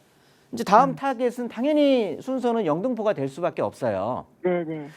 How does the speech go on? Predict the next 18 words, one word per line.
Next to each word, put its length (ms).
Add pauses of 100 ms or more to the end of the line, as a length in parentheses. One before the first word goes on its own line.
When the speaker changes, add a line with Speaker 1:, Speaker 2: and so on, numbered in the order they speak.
(100)
Speaker 1:
그럼 180
영등포는, 720
그러니까 280
종로 380
이쪽은 520
대부분이 420
상업 360
지역으로 400
이루어졌다라고 1000
하면 460 (680)
영등포 520
땅은 300
또 80
대부분 600
준공업 640
지역으로 360
이루어졌단 640
말이에요. 480